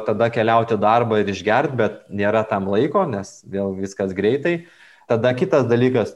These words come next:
tu gali tą termosinį puodelį duoti toj kavinei, kad tau įpiltų į tą puodelį, ne? Tai tikrai yra galima, e, padaryti.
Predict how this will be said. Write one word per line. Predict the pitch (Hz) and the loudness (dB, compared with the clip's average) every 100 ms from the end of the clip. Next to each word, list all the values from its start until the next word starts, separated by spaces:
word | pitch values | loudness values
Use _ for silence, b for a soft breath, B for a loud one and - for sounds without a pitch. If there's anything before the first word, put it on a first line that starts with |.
| - | -10
tu | 104 107 | -4 -2
gali | 101 107 135 | 0 0 2
tą | 135 123 120 | 2 2 2
termosinį | 117 117 107 151 151 | 0 0 -2 -2 -2
puodelį | 147 110 107 113 123 131 131 127 | 0 2 4 4 2 2 -2 -8
duoti | 113 113 113 113 113 - | -6 2 4 4 0 0
toj | 127 | 0
kavinei, | 127 143 190 156 | 2 2 4 2
kad | 107 98 | 0 2
tau | 110 104 | 2 2
įpiltų | 127 120 107 101 | 2 2 2 2
į | |
tą | - | 2
puodelį, | 104 110 101 95 92 92 98 | 2 2 2 0 -2 -6 -6
ne? | 107 104 - | -4 -4 -4
Tai | - 131 | -2 0
tikrai | 139 180 160 | 0 2 4
yra | 120 | 4
galima, | 117 123 113 101 | 4 2 2 0
e, | 95 - 101 95 101 | -2 -8 -12 -8 -6
padaryti. | - 104 107 117 - | -4 0 0 0 -4